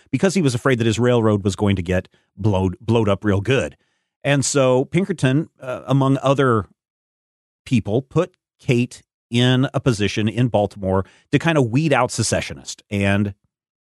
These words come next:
through her investigation, she uncovered a plot to assassinate Abraham Lincoln, uh, before his inauguration. So basically, he was doing a, a train tour,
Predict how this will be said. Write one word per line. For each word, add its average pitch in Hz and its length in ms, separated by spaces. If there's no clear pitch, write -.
through 127 320
her 139 160
investigation, 120 880
she - 260
uncovered 135 400
a 135 60
plot 120 560
to 117 680
assassinate 113 720
Abraham 104 480
Lincoln, 95 420
uh, 101 260
before 131 340
his 113 160
inauguration. 98 640
So 110 200
basically, 120 500
he 113 100
was 101 160
doing 104 260
a, 90 80
a 104 80
train 139 300
tour, 120 380